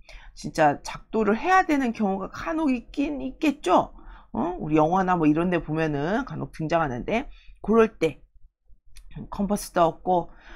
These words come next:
디바이스도 없고 종이도 없고 뭐 이런 데 막 작도를 해서 막, 어, 뭔가 파괴되는 물질 막 이런 것들을 발견해야 되고 막 그럴 때, 어, 그때 쓰시면 되겠습니다. 그래서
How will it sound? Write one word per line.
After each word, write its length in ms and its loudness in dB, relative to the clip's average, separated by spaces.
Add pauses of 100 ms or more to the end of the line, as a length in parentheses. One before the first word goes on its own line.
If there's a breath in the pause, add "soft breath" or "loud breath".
(180 loud breath)
디바이스도 540 4
없고 560 2
종이도 400 0
없고 520 0
뭐 100 -6
이런 220 0
데 100 -2
막 180 -4
작도를 460 -2
해서 280 -2
막, 240 -4 (340 loud breath)
어, 180 -2
뭔가 520 -4 (160)
파괴되는 1000 -2
물질 460 -6
막 180 -8
이런 220 -4
것들을 420 -6
발견해야 560 -4
되고 180 -8
막 240 -8 (140)
그럴 380 2
때, 220 0 (560 loud breath)
어, 300 -4
그때 220 -8
쓰시면 440 -4
되겠습니다. 920 -4 (500 soft breath)
그래서 520 -2